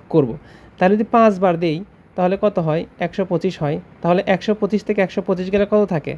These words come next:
জিরো। এখন এই যে এখানে ফাইভ পাইলাম না, এই ফাইভ হলো এই যে ভাগ, অর্থাৎ ভাগফল এটা। আর এখানে জিরো পাইলাম না, এই জিরো হলো ভাগশেষ। এই ভাগশেষ বোঝানোর জন্য ইউজ করা হয় এই পার্সেন্টেজ, মানে হলো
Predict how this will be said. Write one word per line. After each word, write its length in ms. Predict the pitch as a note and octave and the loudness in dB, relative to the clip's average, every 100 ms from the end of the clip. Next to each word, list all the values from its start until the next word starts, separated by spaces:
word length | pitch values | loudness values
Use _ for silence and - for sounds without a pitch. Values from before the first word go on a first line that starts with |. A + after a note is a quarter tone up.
| - D3+ | -8 0
জিরো। 220 | D#3+ F#3+ - - - - - | 2 2 0 -14 -20 -18 -6
এখন 200 | E3 G3+ - | -2 0 2
এই 160 | G#3+ | 2
যে 180 | A#3 A3+ | 6 4
এখানে 260 | G#3 A3 A3+ | 4 2 2
ফাইভ 160 | G3 G3 - | -2 -2 0
পাইলাম 240 | A3 A3+ | 2 2
না, 160 | B3+ D4+ - | 0 -4 -4
এই 160 | F#3 F#3+ | -4 -2
ফাইভ 200 | G3 F3+ G3 | 0 0 2
হলো 180 | A3+ A3+ | 2 2
এই 60 | |
যে 100 | F3 | 2
ভাগ, 220 | C#3+ C3+ C3 - - - - - - - | 2 0 -2 -10 -20 -20 -20 -20 -20 -12
অর্থাৎ 240 | D#3+ F#3 | -4 -2
ভাগফল 480 | D#3 D#3 E3+ - F3 | 2 2 2 2 0
এটা। 180 | C3+ D3+ - - - - | 0 -4 -12 -20 -20 -6
আর 140 | - D#3+ | 2 2
এখানে 260 | E3 G3+ | 4 2
জিরো 180 | E3+ F#3+ | 2 2
পাইলাম 280 | G#3+ A3 A3 | 4 4 4
না, 160 | A#3 D4+ - | 0 -4 -4
এই 140 | E3 | -4
জিরো 220 | D#3+ F#3 G3+ | -2 2 4
হলো 180 | A3+ | 2
ভাগশেষ। 500 | D#3+ C#3 - C3+ - - | 0 -2 -4 -10 -12 -8
এই 120 | E3+ | -4
ভাগশেষ 420 | D3+ E3 F3+ B3 A#3 | 2 2 2 -2 -2
বোঝানোর 400 | F#3 G3 G#3+ G#3+ | 0 2 2 2
জন্য 160 | A#3+ | 2
ইউজ 240 | G3 F3 - | 0 -2 -2
করা 160 | G3 | 0
হয় 200 | F#3+ C4+ - - - - | 2 -2 -4 -16 -20 -4
এই 120 | D3 | 0
পার্সেন্টেজ, 520 | D3 D#3+ F#3+ F#3 C4 C4+ E3+ | 2 2 0 0 -2 -2 -4
মানে 160 | D3+ | -2
হলো 280 | E3 D#3 | 2 2